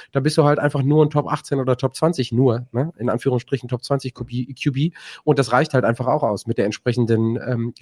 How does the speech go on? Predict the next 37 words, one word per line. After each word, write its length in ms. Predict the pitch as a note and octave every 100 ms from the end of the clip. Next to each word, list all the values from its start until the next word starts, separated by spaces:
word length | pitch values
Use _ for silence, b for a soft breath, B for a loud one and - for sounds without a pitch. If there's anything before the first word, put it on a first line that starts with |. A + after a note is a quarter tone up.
| -
Defense 300 | F3 E3 D3
beispielsweise, 640 | C3+ B2+ B2+ B2+ A#2+ B2 A#2+
siehe 300 | A#2+ B2+ B2
eben 300 | A#2+ A#2 A2+
Flacco 320 | C3+ A2+ B2
und 180 | A2+ A#2+
die 40 |
Browns 440 | A2 A2+ A#2+ - B B B -
oder 320 | B2 A#2 A#2
bei 140 | A#2+
einer 180 | A#2+ A#2
O-Line 400 | C3 B2+ A#2 G#2+
oder 160 | A#2+ A#2
bei 80 |
einem 260 | A2+ A2 A2+
vernünftigen 520 | - A#2 A#2+ - G#2+
Coaching. 420 | - B2 G2+ A#2 - B B B _ D3+
Ähm, 220 | C#3+ C#3 _ b b b _ _ _ _ _ -
was 220 | C#3+ E3
denkst 200 | F3 D#3
du 80 | F3
denn, 200 | C#3+ C3
Fabian? 480 | C3 A2+ A2 A2+ -
Wa-, 180 | A2+ -
wa-, 260 | B2 C#3 -
was 240 | B2 C#3
ist 160 | C3 -
drin 480 | C3 D3+ B2+ - _
für, 460 | - B2+ B2 A2+ A2+ _ _ -
ähm, 420 | A2 G#2 G#2 G#2+ -
Russell 300 | A2+ A#2 G#2
noch? 300 | G2 G2 _ _
Vor 180 | - G#2+
allen 120 | A#2+
Dingen, 260 | A2 G#2+
wenn 100 | A2+
er 220 | G#2+ G#2+